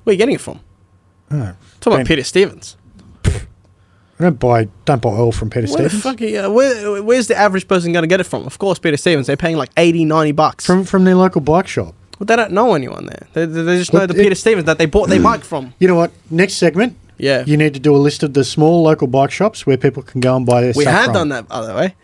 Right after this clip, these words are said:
Speaker 1: We can do it again and include more shops
Speaker 2: Yeah.
Speaker 1: this time. We have done that in episode eight or nine. One of them. I think it was with Greg. We talked about bike, the, the Brad, the bike boy as well.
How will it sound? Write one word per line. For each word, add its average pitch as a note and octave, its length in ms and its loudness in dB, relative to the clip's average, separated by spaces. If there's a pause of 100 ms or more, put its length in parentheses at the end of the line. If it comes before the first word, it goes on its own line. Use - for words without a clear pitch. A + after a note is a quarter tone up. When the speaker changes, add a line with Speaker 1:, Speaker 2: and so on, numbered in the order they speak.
(300)
Speaker 1:
We D3 120 0
can C#3+ 180 2
do D#3+ 160 4
it F3 60 2
again F3+ 280 -2 (640)
and C#3 380 0 (420)
include D3+ 360 0
more D#3 140 0
shops - 380 -4
Speaker 2:
Yeah. D3+ 160 2 (120)
Speaker 1:
this - 180 -10
time. A2+ 220 -6 (220)
We D3+ 120 2
have D#3+ 200 0
done D3+ 180 -2
that C#3+ 160 -2
in C3+ 140 -6
episode C3+ 1160 -2 (220)
eight G3+ 240 0 (180)
or C3 100 -6
nine. B2+ 300 -6 (480)
One C3+ 140 0
of A#2 80 -4
them. C3+ 240 -4
I - 40 -10
think F3+ 160 0
it D#3+ 40 2
was C3+ 140 -2
with B2+ 140 -8
Greg. C3 280 -2
We A#2+ 60 -8
talked C3+ 200 -8
about D3+ 200 -6
bike, - 160 -10 (320)
the, C3+ 220 -4
the C3 120 -6
Brad, C#3 360 0
the - 60 -10
bike - 320 -8
boy C#3 160 0
as C3+ 180 -2
well. E3 320 -2